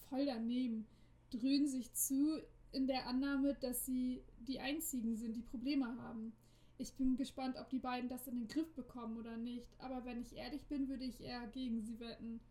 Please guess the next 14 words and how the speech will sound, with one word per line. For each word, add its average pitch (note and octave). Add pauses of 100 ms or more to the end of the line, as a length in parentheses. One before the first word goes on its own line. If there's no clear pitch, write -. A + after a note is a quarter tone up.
(240)
Warum? B3+ (340)
Weil B3
man A#3+
sehr B3+
schwach -
sein A#3
muss, A3+
um B3
so B3+
tief B3
zu C#4+
fallen. A#3 (480)
Tanya B3+
Heather. B3